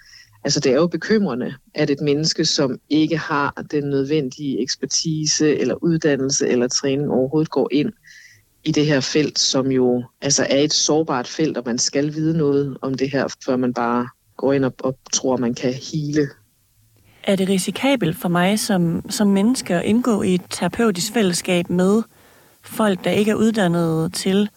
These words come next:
Speaker 2: for eksempel at hele seksuelle traumer?
Speaker 1: Jeg ville synes, det ville være en rigtig, rigtig dårlig idé. Altså i gamle dage, der kalder man jo sådan, kaldte man sådan noget her for kvaksalveri. Og jeg synes især, når det er, at man har sådan noget som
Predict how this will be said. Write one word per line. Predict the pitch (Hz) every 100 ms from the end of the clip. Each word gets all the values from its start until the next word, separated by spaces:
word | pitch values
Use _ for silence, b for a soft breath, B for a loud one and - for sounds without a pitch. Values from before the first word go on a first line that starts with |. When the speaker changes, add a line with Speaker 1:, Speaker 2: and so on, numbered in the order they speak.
| b b b
Speaker 2:
for | -
eksempel | 180 220 180 175
at | 175
hele | 185 190 202
seksuelle | 180 156 175 170
traumer? | - 170 170 180 - _ _ _ -
Speaker 1:
Jeg | 175
ville | 175
synes, | 170 185 -
det | 175
ville | 165
være | 156 151 165
en | 165
rigtig, | 160 156 165 175 - 151
rigtig | 151 156 170
dårlig | 160 151 165 156
idé. | 156 151 -
Altså | 135 147
i |
gamle | 147 156 180
dage, | 156 151
der |
kalder | 160 156 143
man | 143
jo | 143
sådan, | 139 151 151
kaldte | 143 143
man | 143
sådan | 151
noget | 151
her |
for | 139 -
kvaksalveri. | 143 147 - 123 127 127 120 _ _ _
Og | 151 151
jeg | 143
synes | - 165 156
især, | 151 - 185
når | 160 143
det | 139 135
er, |
at | 147
man | 143
har | 147 165 156
sådan | - 147
noget | 139 131 135
som | - 127